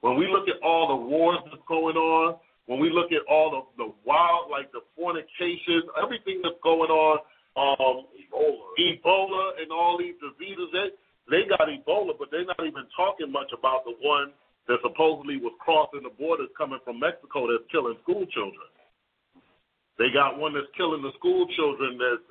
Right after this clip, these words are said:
some respiratory thing that's going on. So it's so many different things that's going on. We're in the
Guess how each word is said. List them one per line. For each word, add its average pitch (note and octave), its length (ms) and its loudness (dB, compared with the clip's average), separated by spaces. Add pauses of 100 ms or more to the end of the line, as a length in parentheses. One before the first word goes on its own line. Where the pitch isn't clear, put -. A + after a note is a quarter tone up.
(140)
some D3 240 0
respiratory D3 800 -2
thing B2 240 -8
that's A2+ 160 -6
going A2+ 320 0
on. G2+ 240 -2 (560)
So E3+ 240 2
it's E3 140 -2 (100)
so G#3+ 240 2
many F#3 240 -6
different E3+ 400 -10
things F3+ 160 -4
that's D3+ 200 -10
going D#3 280 2
on. D#3+ 240 2
We're E3 320 -4
in E3+ 320 -2
the B2+ 160 -4